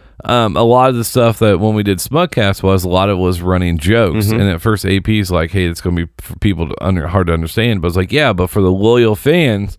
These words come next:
Speaker 2: Mm-hmm.
Speaker 1: they get a new show every week." Or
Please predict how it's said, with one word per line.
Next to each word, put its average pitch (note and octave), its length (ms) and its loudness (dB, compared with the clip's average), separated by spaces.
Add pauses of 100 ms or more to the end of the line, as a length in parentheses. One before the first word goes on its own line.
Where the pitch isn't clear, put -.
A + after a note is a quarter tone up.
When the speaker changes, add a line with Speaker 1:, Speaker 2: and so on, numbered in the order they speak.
(140)
Speaker 2:
Mm-hmm. F#2+ 240 -10
Speaker 1:
they A#2 140 0
get A2 140 2
a G#2 60 2
new A2 260 2
show G#2 240 2
every F#2 180 2
week." A#2+ 480 0
Or A2 320 2